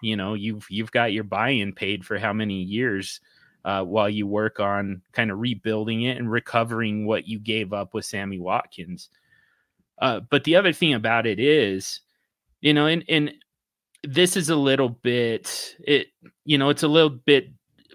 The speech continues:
position dependent, but at the wide receiver position in particular,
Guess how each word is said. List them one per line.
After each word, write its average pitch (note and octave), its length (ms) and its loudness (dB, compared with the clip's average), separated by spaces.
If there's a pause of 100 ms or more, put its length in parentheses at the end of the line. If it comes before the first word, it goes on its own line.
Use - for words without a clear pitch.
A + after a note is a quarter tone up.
position C#3 560 2
dependent, A2+ 720 -4 (720)
but C#3 140 4
at C#3 120 6
the C#3 80 0
wide D3 220 4
receiver B2+ 360 0
position A2 480 -2
in G#2 80 -2
particular, F#2+ 840 -6